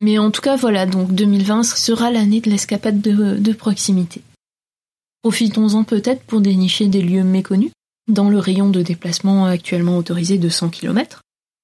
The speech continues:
C'est peut-être un moyen de nous pousser à, à nous réinventer.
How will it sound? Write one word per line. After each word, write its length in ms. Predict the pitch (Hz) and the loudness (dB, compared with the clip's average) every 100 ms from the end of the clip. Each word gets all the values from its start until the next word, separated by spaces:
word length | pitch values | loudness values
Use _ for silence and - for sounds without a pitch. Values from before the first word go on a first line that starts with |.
| _ _ _ - | _ _ _ -12
C'est 320 | - 202 180 | -4 -2 -2
peut-être 340 | - 196 - | -2 -4 -2
un 160 | 185 180 | 0 0
moyen 320 | 180 185 208 | 0 2 2
de 140 | 202 | 2
nous 140 | 185 175 | 2 0
pousser 420 | - 190 214 214 | -2 -2 0 0
à, 280 | 185 196 - | 0 -2 -4
à 100 | 214 | 0
nous 140 | 220 220 | 2 2
réinventer. 560 | 208 196 196 190 277 | 2 2 2 0 -2